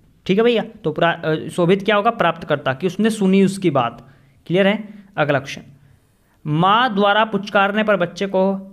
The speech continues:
हंस पढ़ना दर्शाता है, का हंस पढ़ना दर्शाता है,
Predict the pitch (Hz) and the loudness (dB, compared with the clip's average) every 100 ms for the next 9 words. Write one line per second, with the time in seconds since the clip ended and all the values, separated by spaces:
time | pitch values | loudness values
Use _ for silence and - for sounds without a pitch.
0 | - - - 196 196 202 180 156 165 175 | -20 -8 -2 0 -2 -6 -4 -2 -2 0
1 | 147 139 143 139 135 131 - _ _ _ | -2 -2 -8 -6 -8 -8 -18 _ _ _
2 | _ _ _ _ _ - 170 170 156 185 | _ _ _ _ _ -4 0 0 0 -2
3 | - 160 151 170 139 135 135 135 131 - | -4 -4 -2 -2 -2 -4 -8 -10 -12 -14